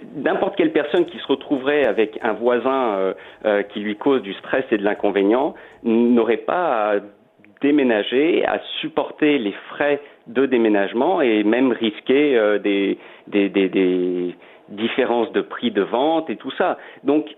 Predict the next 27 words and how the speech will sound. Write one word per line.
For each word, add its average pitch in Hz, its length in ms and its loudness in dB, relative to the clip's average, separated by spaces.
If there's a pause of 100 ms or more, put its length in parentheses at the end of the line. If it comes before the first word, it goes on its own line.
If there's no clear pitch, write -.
(100)
euh, 120 380 2
il 113 140 -2
est - 20 -4
bien 156 260 2
important 175 540 -2
de 107 440 0 (240)
dire, 160 440 0 (340)
il 120 160 -2
y 170 60 4
a 185 80 2
un 135 100 0
voisin 104 560 -2 (460)
qui 175 140 -2
est 180 300 4 (200)
l'agresseur, 98 1000 -2 (240)
qui 196 80 2
a 185 60 2
plaidé 107 320 -2
coupable 98 560 -2 (240)
et - 100 0
qui - 240 -16 (300)
se 120 60 2
doit 135 360 0
de 113 140 -4
respecter 131 800 0
les 107 260 0
lois. 90 320 0